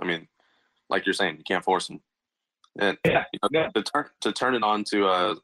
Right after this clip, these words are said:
Speaker 1: some more Texas stuff. Texas had a pretty busy week this past weekend in, uh, the recruiting field. They got, uh, they got two new recruits. Both are three stars. One is a wide receiver.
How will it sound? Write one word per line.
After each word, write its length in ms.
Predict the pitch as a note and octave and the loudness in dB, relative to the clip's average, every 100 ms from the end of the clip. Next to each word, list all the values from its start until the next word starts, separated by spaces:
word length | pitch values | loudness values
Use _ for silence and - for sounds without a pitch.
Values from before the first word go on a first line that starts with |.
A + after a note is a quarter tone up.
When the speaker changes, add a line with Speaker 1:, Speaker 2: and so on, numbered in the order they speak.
| - | -2
Speaker 1:
some 160 | - | 2
more 140 | F#2+ F2+ | 2 0
Texas 420 | - F2+ - F#2 | -2 -4 -4 -6
stuff. 300 | - F2 E2 _ _ _ _ _ | 0 0 0 _ _ _ _ _
Texas 300 | - D3+ D#3+ | -2 0 0
had 120 | E3 D3 | 0 0
a 40 | |
pretty 240 | - C#3+ A#2+ | 2 2 2
busy 260 | B2 A#2 | 0 0
week 240 | F#2+ A#2 B2 | 0 0 0
this 120 | F#2+ F2 | -6 0
past 260 | G2 F#2 | 0 2
weekend 460 | G2 F#2 F2+ F2 F2 | 0 0 -2 -2 -2
in, 260 | F2 F2+ F2+ | -2 -2 2
uh, 320 | F2 F2 E2 | 2 4 2
the 100 | E2+ | 0
recruiting 440 | E2+ - A#2 G2 - | -2 0 0 0 0
field. 260 | F2 D#2+ - _ _ _ _ _ _ _ _ - | 0 -2 -6 _ _ _ _ _ _ _ _ -2
They 140 | F#2 F2+ | 0 2
got, 300 | F#2+ F#2 E2+ | 4 4 2
uh, 340 | F2+ F2 E2 | 2 2 2
they 60 | E2 | 2
got 140 | F#2 - | 0 0
two 220 | - A#2+ | 0 2
new 160 | A#2 | 4
recruits. 500 | A2+ G#2+ - A#2+ A#2+ | 2 0 2 4 4
Both 260 | - A2+ A#2 | 2 2 2
are 60 | A#2 | 0
three 240 | A2+ A2+ | 0 0
stars. 420 | - A2 G#2+ A2 | 2 2 2 2
One 300 | G2+ G2+ G#2 | 0 0 2
is 140 | F#2+ F#2+ | 0 0
a 100 | F2+ | 0
wide 280 | F2 F#2 G2+ | 2 0 -2
receiver. 540 | G2 G2+ G2+ G#2+ A#2 | -4 0 4 2 0